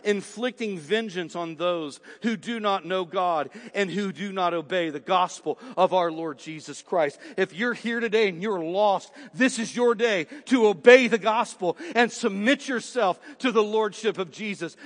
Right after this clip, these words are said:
because he has extended to you this opportunity of grace to receive his salvation. Because on that day, it's too late. On that day, the angels open the books.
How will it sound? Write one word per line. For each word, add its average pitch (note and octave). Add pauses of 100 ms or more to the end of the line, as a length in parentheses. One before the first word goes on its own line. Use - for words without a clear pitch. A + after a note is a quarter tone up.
(140)
because G#3
he A#3+
has A3
extended C4
to G#3
you F3+ (200)
this -
opportunity A3+
of D#3
grace G#3 (180)
to B3+
receive G#3+
his F3+
salvation. D#3 (1700)
Because F3
on D#3
that F#3+
day, D3+
it's -
too F3
late. B2+ (1400)
On F#3
that G#3
day, G3
the F#3+
angels F#3+
open F#3+
the E3+
books. D#3+